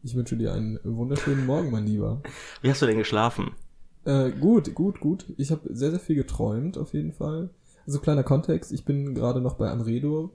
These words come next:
Speaker 1: und wir haben den Abend grad eben davor sehr, sehr viel Alkohol getrunken.
Speaker 2: Ja, ich hab das gar nicht so gemerkt, dass es so viel war. Ich merk das immer erst so in der Nacht.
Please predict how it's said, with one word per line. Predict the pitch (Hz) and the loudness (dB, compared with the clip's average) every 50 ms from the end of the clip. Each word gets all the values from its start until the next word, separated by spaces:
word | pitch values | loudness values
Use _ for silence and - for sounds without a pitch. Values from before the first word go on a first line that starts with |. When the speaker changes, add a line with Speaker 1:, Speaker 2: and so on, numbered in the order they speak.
| _ _ _ _ _ _ _ _ - - | _ _ _ _ _ _ _ _ -10 -8
Speaker 1:
und | 147 123 120 | -8 -6 -4
wir | 123 123 | -4 -4
haben | 131 127 127 127 131 135 | -4 -6 -8 -10 -10 -6
den | 123 123 123 | -6 -6 -6
Abend | - 131 139 143 147 143 - | -4 -6 -4 -6 -6 -8 -4
grad | 143 131 - | -6 -4 -4
eben | - 135 131 | -4 -4 -4
davor | 131 127 - - - 120 120 123 139 139 | -4 -6 -6 -4 -4 -4 -2 -2 -4 -4
sehr, | 131 135 135 | -4 -4 -6
sehr | 147 143 | -6 -6
viel | - - | -6 -6
Alkohol | - 190 208 - 156 120 | -6 -6 -2 0 0 0
getrunken. | 113 110 - - 113 110 107 - - - 117 120 139 - - - | 0 -2 -6 -6 -8 -8 -8 -10 -10 -8 -8 -8 -8 -10 -14 -6
Speaker 2:
Ja, | - 104 98 92 95 92 - - - | -2 0 0 0 0 -2 -6 -16 -10
ich | - - | -2 -2
hab | 127 | 0
das | - 120 - | 0 2 2
gar | - 131 | 2 2
nicht | 135 117 | 2 2
so | 113 113 | 0 2
gemerkt, | 113 113 131 147 - | 4 4 4 4 2
dass | 117 101 | 0 -2
es | 104 - | -2 -4
so | 107 | -4
viel | - - 113 107 110 107 | -4 0 2 2 4 6
war. | 110 110 120 139 156 - - - - _ _ | 6 6 6 4 2 -2 -10 -20 -20 _ _
Ich | - - - - | -14 -8 0 2
merk | 127 123 | 2 2
das | - 127 - | 2 0 -2
immer | - 120 117 | 0 2 2
erst | 104 107 - - | 2 2 0 0
so | - 117 | -2 -2
in | - - 127 139 | 2 4 4 6
der | 135 123 113 | 6 6 6
Nacht. | 110 113 135 156 - - - - - | 6 4 2 2 0 -6 -10 -12 -14